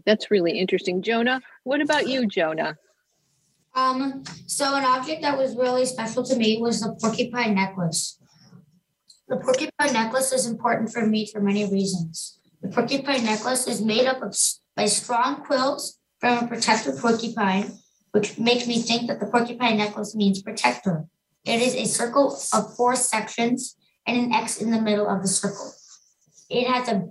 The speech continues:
Speaker 2: beaded string of yellow, red, gold, pink, and navy green. All of the beads are naturally done.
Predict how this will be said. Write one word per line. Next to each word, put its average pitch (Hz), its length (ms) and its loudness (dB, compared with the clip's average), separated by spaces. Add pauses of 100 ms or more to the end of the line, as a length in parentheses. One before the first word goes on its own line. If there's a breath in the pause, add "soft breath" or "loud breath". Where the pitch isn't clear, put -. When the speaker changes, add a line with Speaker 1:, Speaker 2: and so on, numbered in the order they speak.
Speaker 2:
beaded 240 360 2
string 226 460 0
of 196 160 -2
yellow, 220 400 2
red, 214 400 -2 (100)
gold, 208 360 0
pink, 208 300 0
and 202 140 0
navy 196 340 2
green. 175 380 0 (540)
All 233 280 2
of - 120 -8
the 214 80 0
beads 226 360 0
are 214 140 -2
naturally 214 480 0
done. 180 280 0